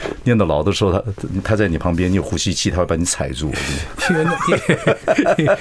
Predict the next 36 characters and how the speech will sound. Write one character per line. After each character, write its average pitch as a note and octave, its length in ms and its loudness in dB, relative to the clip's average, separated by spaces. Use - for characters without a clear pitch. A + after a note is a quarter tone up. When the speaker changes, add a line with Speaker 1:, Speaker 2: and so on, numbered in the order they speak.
Speaker 2:
<laughs> - 120 -6
因 F3+ 60 4
为 F3 60 4
那 F3 160 4
时 D#3+ 80 4
候 D3 100 4
我 A2 100 2
问 C#3+ 240 4
他， G#2 360 4
我 A2 180 2
跟 D#3+ 180 0
他 E3+ 80 4
结 C#3 160 0
婚， C3 100 2
我 A#2 140 4
就 A2+ 60 0
说 B2 160 0
：“哎， B2+ 140 2
那 C#3 100 4
我 A2 60 2
们 A2+ 120 0
是 - 100 -2
不 C3+ 40 2
是 B2 80 2
应 A#2+ 80 2
该 A#2+ 120 2
结 G#2 160 0
婚？” F2+ 240 -2
好， G2 260 2
那 A2+ 140 0
我 F#2 100 0
就 G2 80 0
开 G2+ 180 -2
始 F#2 140 -4
办 F#2+ 180 0
了。 E2+ 80 -10